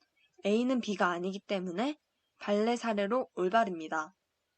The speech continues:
육 번에서 이 문제를 풀기 위해서는 명제가 참이면 그 대우도 반드시 참이다라는 대우 증명법을 통해 풀 수 있습니다. 명제의 대우는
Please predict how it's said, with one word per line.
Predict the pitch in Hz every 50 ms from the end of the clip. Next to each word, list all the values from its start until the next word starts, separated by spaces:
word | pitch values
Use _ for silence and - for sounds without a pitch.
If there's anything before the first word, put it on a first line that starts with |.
| _ _ _ _ _ _ _ _ _ _ _ _ _ _ _ _ _ _ _ _ _ -
육 | 214 208 - _
번에서 | 262 269 269 214 180 175 - 214 220 214 170 208 - _ _ _ _ _ _ _ _
이 | - 220 226 240
문제를 | 196 196 196 190 202 226 226 220 220 220 220 214 208 190 - _
풀기 | - 294 311 302 302 302 254 196
위해서는 | 175 175 185 196 - 185 170 175 202 262 320 330 _ _ _ _ _ _ _ _ _
명제가 | - 196 214 220 214 247 240 254 254 247
참이면 | - - 277 262 214 185 180 214 247 277 285 - _ _ _ _ _
그 | - - 247 254
대우도 | - 202 202 202 208 208 208 208
반드시 | - - 185 190 190 214 220 214 226
참이다라는 | - - - 294 302 311 302 - 185 175 160 - 208 254 285 320 - _ _ _ _ _ _
대우 | - 220 226 247 247 233
증명법을 | - - 208 202 214 226 220 - 202 196 202 208
통해 | - - - 190 185 208 247 285 - _
풀 | - - 320
수 | - - 294
있습니다. | 220 196 - - 196 170 165 156 151 151 151 147 - _ _ _ _ _ _ _ _ _ _ _ _ _ _ _ _ _
명제의 | 202 208 214 233 233 269 269 262 247 -
대우는 | - 190 185 175 180 185 226 254 233 175 180